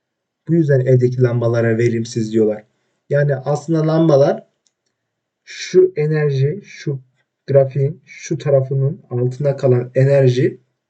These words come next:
ısı olarak gidiyor. Biz sadece şuradakini alıp ışık olarak kullanıyoruz. Şuradaki enerjiyi alıp ışık olarak kullanıyoruz. Ama şurası ısı olarak kayboluyor. Bu yüzden lambalara,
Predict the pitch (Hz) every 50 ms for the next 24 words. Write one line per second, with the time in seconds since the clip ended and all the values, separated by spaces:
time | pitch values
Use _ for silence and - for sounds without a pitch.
0 | _ 156 131 - - - 165 151 147 143 131 131 127 127 - 107 107 110 110 107
1 | - _ _ _ _ _ _ 180 175 - - 185 170 160 156 185 185 - - -
2 | 160 147 156 156 - - 160 147 127 123 127 - _ _ _ _ _ _ _ _
3 | _ _ _ _ - 139 143 135 135 131 139 180 190 - - _ _ - 135 -
4 | - - - 147 131 131 127 123 120 - - - _ _ _ - - 113 110 110
5 | 107 107 107 - - - 143 131 123 113 - - 117 110 110 110 107 107 107 113
6 | 113 107 107 107 - _ - 127 - - - 110 107 107 107 107 - _ 104 104
7 | 104 104 101 104 - _ _ _ _ _ _ _ _ _ - 135 147 151 147 -
8 | - - 185 180 165 139 - - 170 185 220 - - _ _ _ _ _ _ _
9 | _ _ - 139 127 - 175 156 147 147 143 139 127 - - 120 113 110 104 101
10 | 101 107 110 120 _ _ _ _ _ _ _ 151 165 170 147 151 139 127 120 120
11 | 117 113 113 110 107 110 110 107 101 101 104